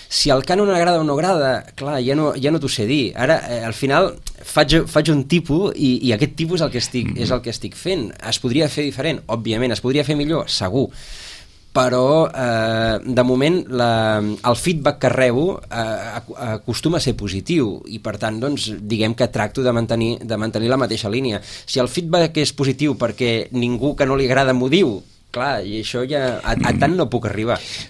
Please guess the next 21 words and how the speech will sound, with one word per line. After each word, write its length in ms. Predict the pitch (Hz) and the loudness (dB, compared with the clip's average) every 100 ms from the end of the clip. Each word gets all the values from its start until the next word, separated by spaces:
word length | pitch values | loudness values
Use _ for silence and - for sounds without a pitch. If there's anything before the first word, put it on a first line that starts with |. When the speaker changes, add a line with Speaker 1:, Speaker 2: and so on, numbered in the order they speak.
| - | 2
Speaker 2:
Tornem 240 | 147 147 | 8 8
a 60 | 127 | 8
l'inici. 400 | 110 107 - 151 175 - - - 110 | 4 4 6 6 4 -4 -20 -12 2
L'any 160 | 110 113 | 4 6
noranta 320 | 113 113 113 | 6 4 4
en 60 | 117 | 2
Joan 160 | 117 110 | 2 0
Totosaus 400 | 110 117 117 117 | -2 2 2 2
entrava 320 | 113 110 107 | 0 0 0
a 60 | 107 | -2
la 20 | |
Facultat 360 | - 123 113 107 | -2 -2 -2 -2
de 80 | 107 | 0
Periodisme 560 | 117 113 127 - 139 - - - - | 0 2 2 2 0 -4 -20 -20 -8
i 80 | 107 | -4
entraria 480 | 113 120 113 113 123 | 0 2 4 4 2
ara? 100 | 156 240 - _ - - - - - - - _ _ - | -2 -10 -20 _ -20 -20 -20 -20 -20 -20 -20 _ _ -16
Speaker 1:
Ostres, 400 | - 127 104 131 | -2 0 0 -2
no 160 | 123 127 | -4 -4
ho 20 | |
sé. 280 | - 107 | -4 -6